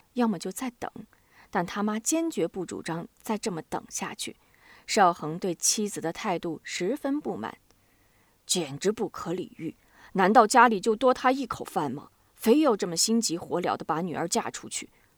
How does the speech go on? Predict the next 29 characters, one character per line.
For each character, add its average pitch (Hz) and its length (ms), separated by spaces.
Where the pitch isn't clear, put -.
再 151 120
说， 147 300
已 170 220
经 226 240
又 247 140
托 262 300
了 226 80
几 139 200
个 151 100
人 139 180
帮 185 220
忙 165 180
找， - 300
万 254 260
一 247 80
找 - 160
到 160 140
合 160 220
适 180 120
的 160 100
回 160 180
民 160 140
青 165 200
年， 143 180
不 214 140
是 294 120
很 226 300
好 - 300
吗？” - 180